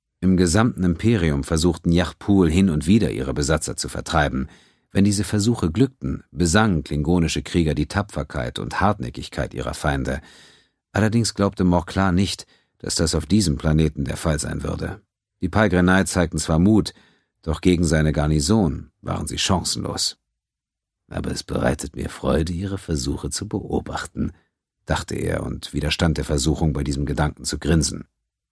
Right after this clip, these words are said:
„Sir“, sagte der Soldat nach einem Moment, „Sie haben Ihr Büro absichtlich ausgewählt.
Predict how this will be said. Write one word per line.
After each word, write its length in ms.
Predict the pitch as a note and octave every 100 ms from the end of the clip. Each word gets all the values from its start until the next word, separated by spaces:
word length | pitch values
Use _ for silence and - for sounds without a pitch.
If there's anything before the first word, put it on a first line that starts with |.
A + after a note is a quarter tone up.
| _ _ _ -
„Sir“, 360 | - A2+ B2+ - _ _ _ _ -
sagte 340 | F#2 E2 -
der 120 | D2
Soldat 380 | C#2+ D2 E2 D#2
nach 120 | B1+
einem 200 | - D2
Moment, 340 | C#2 C#2+ C#2+ - _ _ _ _ _
„Sie 200 | - F2
haben 180 | G#2 A#2
Ihr 140 | G2+
Büro 320 | E2+ E2 A2+
absichtlich 640 | G#2 G2 - C3 - E2+ D2+
ausgewählt. 580 | E2+ - D#2+ D#2+ D#2